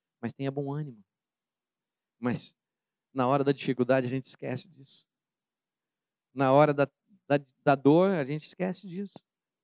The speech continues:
Na hora do problema a gente esquece disso.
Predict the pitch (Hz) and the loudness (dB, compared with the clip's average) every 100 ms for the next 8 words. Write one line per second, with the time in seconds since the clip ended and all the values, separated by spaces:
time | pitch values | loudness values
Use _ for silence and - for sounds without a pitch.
0 | _ _ _ _ _ _ _ _ 123 143 | _ _ _ _ _ _ _ _ 0 6
1 | 156 175 170 170 165 143 165 208 208 147 | 8 8 6 8 6 8 6 6 4 0
2 | 156 - - 165 156 170 147 208 214 - | -2 -6 -8 -4 -4 -8 -12 -12 -14 -20